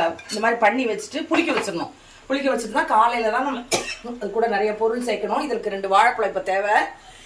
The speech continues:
இப்ப இந்த கஞ்சி காய்ச்சிட்டு இந்த வாழைப்பழத்தையும் இந்த மாவையும் போட்டு நம்ம பிசைஞ்சு வச்சிட போறோம். நாளைக்கு தான் நம்ம அதுல என்னென்ன சேர்த்து நம்ம இட்லி ஊத்துறோன்றதை நாளைக்கு நான் காமிக்கிறேன். இப்ப கஞ்சி காமிக்கிறது மட்டும் உங்ககிட்ட காமிக்கிறேன்.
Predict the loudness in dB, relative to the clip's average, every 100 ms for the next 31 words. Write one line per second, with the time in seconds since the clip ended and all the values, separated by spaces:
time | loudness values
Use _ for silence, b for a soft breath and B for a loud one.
0 | B 0 2 4 4 4 2 2 2 -2
1 | 0 2 4 4 4 0 -2 -4 -2 -2
2 | 0 2 2 0 -4 -6 -6 -6 -6 -6
3 | -4 -2 -2 0 2 2 -2 B B B
4 | 0 4 4 4 0 2 2 0 0 -2
5 | -2 -2 -4 -4 -6 -6 -4 -4 -4 -6
6 | -8 -6 -4 -6 -4 -4 -2 0 0 -2
7 | -4 -4 -4 -2 -4 -4 -4 -4 0 2
8 | 0 -2 -6 -6 -4 -2 -2 -2 -2 -4
9 | -4 -6